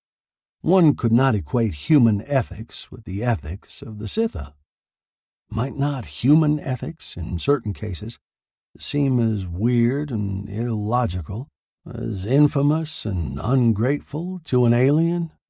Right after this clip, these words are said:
He hunted for a twig and began working again to clean the rifle bore. A crashing behind him twisted him around,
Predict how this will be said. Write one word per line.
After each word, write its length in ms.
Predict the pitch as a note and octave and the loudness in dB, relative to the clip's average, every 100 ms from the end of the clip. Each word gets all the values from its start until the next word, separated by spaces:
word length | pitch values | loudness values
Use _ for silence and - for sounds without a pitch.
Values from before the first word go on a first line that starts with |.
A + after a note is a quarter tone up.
| _ _ _ _ - | _ _ _ _ -4
He 180 | B2 A2+ | 0 4
hunted 400 | A#2+ D3 A#2+ G2 | 6 6 4 2
for 160 | A#2+ | 0
a 80 | G#2 | 0
twig 580 | D#2 - B2 A#1 - - _ _ _ - | -2 -2 -2 -4 -10 -16 _ _ _ -4
and 160 | A#2 | 2
began 460 | A#2 D3+ B3 G3 C#3+ | 6 6 8 6 8
working 420 | D#3 B2+ D2+ G#1+ | 6 4 0 -4
again 480 | G1+ G#1+ G1+ A1 - | -6 -8 -8 -8 -8
to 80 | C2+ | -4
clean 320 | - C#3+ B2+ | 2 4 6
the 100 | A2 | 4
rifle 380 | A2 G#2 F2+ F#2+ | 2 -2 -4 -8
bore. 380 | F#2+ F2+ - _ _ _ _ _ _ _ | -10 -10 -12 _ _ _ _ _ _ _
A 120 | - | -6
crashing 680 | - - - G3 - C#3 B2 | -4 -2 2 2 4 4 4
behind 460 | A#2 G#2+ B2 B2+ G#2 | 4 4 4 4 4
him 320 | A2 A2+ A#2 | 4 4 2
twisted 480 | - F#3 F3 - B2+ | 4 2 2 0 0
him 160 | A#2+ | 2
around, 500 | A2+ A2+ G2+ D2+ - | 2 2 -2 -4 -8